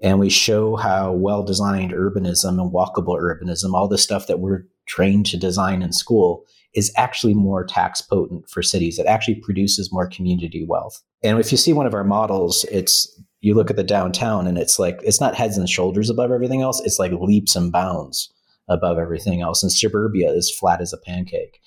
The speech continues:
So you take out all that horizontal infrastructure with very little tax gain,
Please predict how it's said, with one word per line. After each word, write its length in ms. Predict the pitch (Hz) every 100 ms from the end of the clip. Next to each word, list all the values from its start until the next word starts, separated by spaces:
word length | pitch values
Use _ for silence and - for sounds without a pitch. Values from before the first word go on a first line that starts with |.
| - - -
So 140 | -
you 80 | 113
take 260 | 113 151
out 220 | 127 104 - -
all 580 | 117 131 135 131 127 117
that 180 | 110 101
horizontal 540 | 113 107 107 101 92
infrastructure 720 | 101 120 104 - 90 - 90
with 180 | 90 95
very 220 | 104 98
little 500 | 92 113 113 76 - _ -
tax 360 | 110 117 -
gain, 440 | - 82 85 85